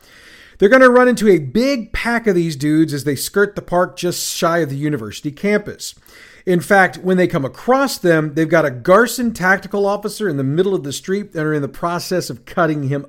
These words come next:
up. I won't get graphic here since I try to keep the podcast family friendly, but you are more than welcome to get as descriptive and grisly as you'd like.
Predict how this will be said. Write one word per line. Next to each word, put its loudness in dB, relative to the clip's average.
up. -14
I -20
won't 0
get -2
graphic 0
here 0
since -8
I -6
try 2
to 0
keep -8
the -6
podcast 0
family -4
friendly, 0
but -2
you 4
are 2
more 0
than -2
welcome 0
to -8
get -4
as -8
descriptive 0
and -2
grisly -4
as -10
you'd -12
like. -14